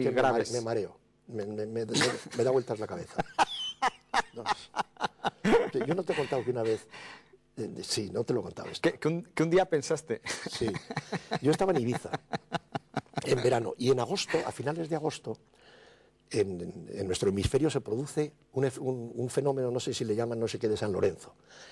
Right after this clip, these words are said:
Speaker 1: Y es que hay unas noches que est-, eh, el cielo se llena de estrellas fugaces, ¿no?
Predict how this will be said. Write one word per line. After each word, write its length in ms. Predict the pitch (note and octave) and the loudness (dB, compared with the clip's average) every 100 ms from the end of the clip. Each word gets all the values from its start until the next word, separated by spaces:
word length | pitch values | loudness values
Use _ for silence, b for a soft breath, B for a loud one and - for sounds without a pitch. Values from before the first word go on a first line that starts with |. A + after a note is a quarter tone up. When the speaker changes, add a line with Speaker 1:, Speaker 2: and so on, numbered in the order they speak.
| B B B B B - | B B B B B 2
Speaker 1:
Y 120 | C#3 | 4
es 120 | F3 | 4
que 260 | G3 G#3 - _ - | 2 0 0 _ 0
hay 100 | D#3 | 2
unas 240 | F3+ D#3 | 4 2
noches 320 | D3 - D#3+ - | -2 -4 -4 -2
que 120 | A#2 | -2
est-, 160 | - _ _ - | -4 _ _ -6
eh, 180 | A2+ - - | -4 -4 -2
el 200 | G#2 F2+ | 0 -2
cielo 340 | - D#3 F3 E3+ | 0 2 2 2
se 240 | B2 G#2+ | 0 -2
llena 320 | G2 D#3 D#3+ | 0 0 0
de 160 | A#2+ G2 | 2 0
estrellas 440 | - C#3 D3 C3 | 0 0 2 0
fugaces, 540 | - G#2 A#2 B2 F2 G2 | -2 -2 0 -2 -6 -4
¿no? 200 | B2+ | -4